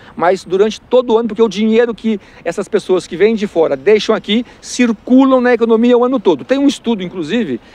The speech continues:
do Banco Central, que quando você injeta um dinheiro lá no mês de janeiro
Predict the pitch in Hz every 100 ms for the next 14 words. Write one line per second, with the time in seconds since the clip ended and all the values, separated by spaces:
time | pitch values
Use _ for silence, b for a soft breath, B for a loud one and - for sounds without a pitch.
0 | B 156 156 208 - 170 135 190 214 147
1 | 175 240 247 226 - 202 147 156 139 165
2 | 165 160 160 170 175 139 113 90 B B
3 | B - 170 208 180 170 147 139 131 123
4 | 202 151